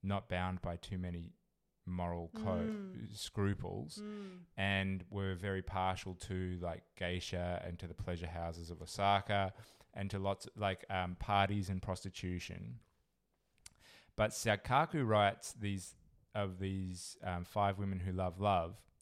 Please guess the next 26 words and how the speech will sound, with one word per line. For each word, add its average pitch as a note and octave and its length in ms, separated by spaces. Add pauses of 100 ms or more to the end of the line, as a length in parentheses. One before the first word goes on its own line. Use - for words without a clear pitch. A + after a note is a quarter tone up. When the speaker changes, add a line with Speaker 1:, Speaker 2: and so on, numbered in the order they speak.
(120)
Speaker 1:
It's A2 160
not, C3 260
and G2 400 (1120)
i-, - 120 (220)
in B2 200
each B2+ 280
of A#2+ 100
his G#2+ 480
five F#2+ 380
stories, G2+ 840 (880)
both G2+ 200
a G2 40
man A2 320
and A2 140
a G#2+ 60
woman F#2 480
is F#2+ 200
punished G2+ 440
very G2+ 420
terribly E2 680 (440)
for G2 100
Speaker 2:
Mm. F2 40
Speaker 1:
fucking F2 380
out E2 140
of - 80
school. - 420